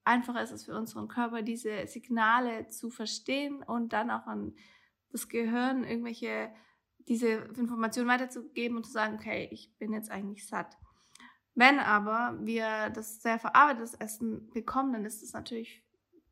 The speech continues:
sehr verarbeitet, diese Informationen, viel schwieriger für unseren Kopf, das rauszufiltern. Wo das so für mich eben der erste Schritt ist, da mehr auf sich zu hören und diese Balance zu finden.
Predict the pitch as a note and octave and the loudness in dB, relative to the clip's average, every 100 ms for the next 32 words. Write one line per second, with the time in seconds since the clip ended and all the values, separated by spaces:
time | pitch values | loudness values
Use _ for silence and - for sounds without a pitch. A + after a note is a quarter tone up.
0 | _ G#3+ A3 A#3 A#3+ B3+ C#4+ G#3+ G3 G3 | _ -6 0 0 4 8 8 6 -4 -6
1 | - A3+ A3+ G#3+ A3 A3 A3+ A#3+ - A3 | -6 -6 -6 -6 -6 -8 -4 -4 -2 -2
2 | G#3+ G#3+ G#3+ - A3 - F#3+ G3+ C4 B3+ | -2 -4 -8 -4 -4 -4 -10 -4 -2 -4
3 | - A#3 F#3+ A3+ - - A3+ - A3 - | -8 -2 -2 -2 -8 -10 -8 -6 -8 -8
4 | - - - - A#3 A#3 B3+ B3+ B3+ B3 | -20 -20 -20 -4 2 4 4 0 -4 4
5 | B3 B3 A#3 A3+ G#3+ - A#3+ B3 - A3 | 4 4 -2 -2 -2 2 2 2 -2 -2
6 | G#3+ - - - C#4 C#4 - A#3 A#3 A#3 | -4 -6 -8 0 2 2 0 0 0 -4
7 | - _ _ - G#3+ A3 A3 G#3+ G#3+ G#3 | -18 _ _ 2 4 6 2 0 -2 -4
8 | - A3+ A#3+ - B3 - A3+ A#3 G#3+ G#3+ | 0 0 0 -2 -4 -4 -6 -4 -2 -2
9 | G#3+ A3+ A3 - G#3 B3+ B3 A#3 A3+ - | -4 -4 -4 -4 0 0 -2 -8 -14 -8
10 | G#3+ G#3+ A#3 D4+ | -6 -4 -6 -8